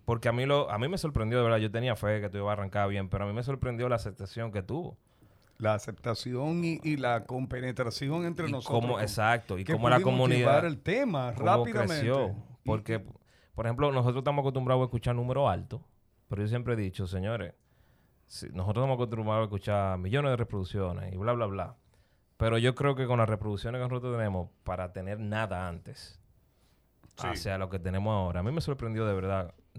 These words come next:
Speaker 1: lo rápido que creció la comunidad en ese sentido.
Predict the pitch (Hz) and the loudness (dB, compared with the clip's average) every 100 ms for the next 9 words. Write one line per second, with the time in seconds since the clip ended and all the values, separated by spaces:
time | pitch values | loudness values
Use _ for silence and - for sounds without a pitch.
0 | 101 98 98 95 95 90 98 101 104 101 | -12 -8 -4 -2 0 -2 -2 0 0 0
1 | 92 92 92 85 - 90 - 95 92 95 | -2 -4 -8 -10 -10 -10 -4 -4 -4 -4
2 | 90 87 104 104 95 - 90 95 - | -6 -4 -4 -6 -8 -10 -10 -12 -16